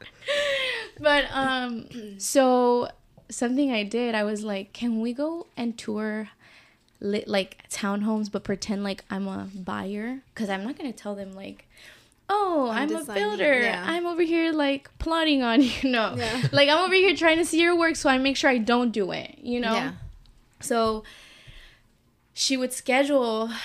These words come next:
Speaker 1: uh, walkthroughs all in Edo 'cause I really wanna focus in East Downtown. I feel
Speaker 2: Oh,
Speaker 1: like
Speaker 2: okay.
Speaker 1: that's
Speaker 2: The area that's growing right now.
Speaker 1: It, it, yes, and it's has the culture that I'm looking
Speaker 2: <coughs>
Speaker 1: for 'cause
Speaker 2: Yeah.
Speaker 1: they're, they conserve. What I love about that area is that they conserve the culture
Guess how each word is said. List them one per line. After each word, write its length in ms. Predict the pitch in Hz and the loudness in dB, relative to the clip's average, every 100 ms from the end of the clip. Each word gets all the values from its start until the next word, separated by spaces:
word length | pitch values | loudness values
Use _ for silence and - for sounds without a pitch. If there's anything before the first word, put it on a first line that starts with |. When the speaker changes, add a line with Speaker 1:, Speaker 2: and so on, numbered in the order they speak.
| - - - | -12 -14 -6
Speaker 1:
uh, 360 | 233 226 208 196 | -2 0 0 -2
walkthroughs 840 | 202 220 277 - 226 214 208 208 - | 2 2 0 -4 -2 -2 -2 -6 0
all 160 | 233 277 | 4 6
in 120 | 294 | 4
Edo 220 | 233 208 202 | 0 -2 -4
'cause 180 | 262 | -2
I 40 | 240 | -2
really 260 | 233 262 285 | 0 0 2
wanna 180 | 262 | 0
focus 400 | 240 214 208 214 | -2 -4 -4 -4
in 80 | 208 | -4
East 200 | 196 180 | -6 -6
Downtown. 540 | 196 196 220 101 - - | -6 -6 -6 -8 -8 -8
I 80 | 208 | -4
feel 140 | 214 | 0
Speaker 2:
Oh, 40 | 208 | 0
Speaker 1:
like 140 | 226 | -2
Speaker 2:
okay. 60 | 208 | 2
Speaker 1:
that's 580 | 214 214 214 - - - - | 2 2 -2 -10 -12 -12 -6
Speaker 2:
The 140 | 202 | -2
area 340 | 185 190 190 190 | 0 0 -2 -4
that's 220 | 180 - | -6 -6
growing 320 | 180 175 180 | -6 -6 -8
right 140 | 165 156 | -12 -14
now. 140 | 156 | -4
Speaker 1:
It, 200 | 247 277 | -2 0
it, 160 | 294 285 226 | -2 -2 -4
yes, 500 | 240 262 311 320 - - | 2 2 2 0 -4 -2
and 200 | 262 262 | 0 0
it's 440 | 247 240 - - - _ | -2 -4 -10 -14 -16 _
has 280 | - 254 254 | -6 -4 -2
the 120 | 262 | -2
culture 580 | 247 - 226 226 269 269 | -2 -4 -6 -4 0 0
that 160 | 233 214 | 2 0
I'm 240 | 202 196 | 0 -2
looking 300 | 208 208 208 | -4 -6 -8
Speaker 2:
<coughs> 120 | 202 | -8
Speaker 1:
for 260 | 196 190 - | -8 -8 -8
'cause 120 | - 220 | -4 0
Speaker 2:
Yeah. 180 | 254 | 0
Speaker 1:
they're, 60 | 233 226 | 0 0
they 140 | 254 | -2
conserve. 400 | 262 302 269 240 | 0 -2 -2 -2
What 100 | 226 | 0
I 40 | 220 | 0
love 140 | 240 | 0
about 320 | 269 262 254 - - - | -2 -2 -4 -8 -20 -8
that 140 | 233 233 | -4 -2
area 260 | 226 220 214 | 0 -2 -4
is 60 | |
that 120 | 208 208 | -6 -6
they 80 | 202 | -8
conserve 500 | 226 220 220 214 214 | -6 -6 -6 -6 -6
the 100 | 208 | -10
culture 720 | - 202 202 214 196 190 | -8 -8 -6 -4 -2 -2